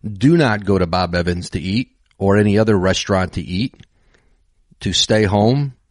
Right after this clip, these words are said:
to just do the minimum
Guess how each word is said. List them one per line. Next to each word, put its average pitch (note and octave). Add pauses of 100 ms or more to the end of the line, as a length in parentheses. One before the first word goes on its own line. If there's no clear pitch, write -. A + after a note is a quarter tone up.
(640)
to G2+
just G2 (220)
do G#2+ (1080)
the F2+
minimum G#2